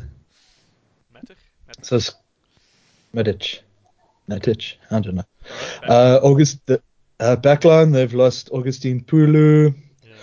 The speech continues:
Speaker 2: And then, then comes the big list. So they've also lost Ma Nonu, Sonny Bill, and, uh, Milani Nanai.
Speaker 1: Yeah.
Speaker 2: And
Speaker 1: And,
Speaker 2: then
Speaker 1: and
Speaker 2: also,
Speaker 1: Michael Collins.
Speaker 2: and then, and then Michael Collins and Jordan Traynor as well.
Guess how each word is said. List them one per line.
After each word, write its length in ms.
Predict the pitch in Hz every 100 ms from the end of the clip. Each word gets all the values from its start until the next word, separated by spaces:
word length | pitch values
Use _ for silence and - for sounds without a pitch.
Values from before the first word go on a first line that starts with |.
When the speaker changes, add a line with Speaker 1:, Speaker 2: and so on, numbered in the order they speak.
| - _
Speaker 2:
And 180 | - 120
then, 280 | 127 127 110 _ _ _ -
then 500 | 139 156 147 131 110
comes 280 | - 123 113
the 80 | 123
big 240 | 117 120 113
list. 380 | 101 87 -
So 200 | - 120
they've 160 | 113 113
also 300 | 123 123 131
lost 320 | 120 113 -
Ma 220 | 117 120
Nonu, 380 | 120 123 120 120
Sonny 280 | 117 127 120
Bill, 480 | 120 120 117 117 - _
and, 640 | 113 113 110 110 107 101 - - - - - - _ -
uh, 200 | 110 107
Milani 480 | 110 110 110 110
Nanai. 420 | 107 107 104 98 95 _ _ _ _ _ _ _
Speaker 1:
Yeah. 140 | 127 110 110 _ 120
Speaker 2:
And 100 | 113
Speaker 1:
And, 80 |
Speaker 2:
then 180 | 110 110
Speaker 1:
and 80 | 117
Speaker 2:
also, 500 | 110 - 117 113 110 107
Speaker 1:
Michael 80 | 101
Collins. 180 | - _ -
Speaker 2:
and 220 | 147 135
then, 260 | 131 110 - _ _ _ _
and 160 | 117 117
then 140 | 120
Michael 280 | 113 107 -
Collins 320 | - 107 104
and 160 | 98 104
Jordan 320 | 104 107 104
Traynor 380 | 98 104 101 98
as 160 | 107 95
well. 180 | 80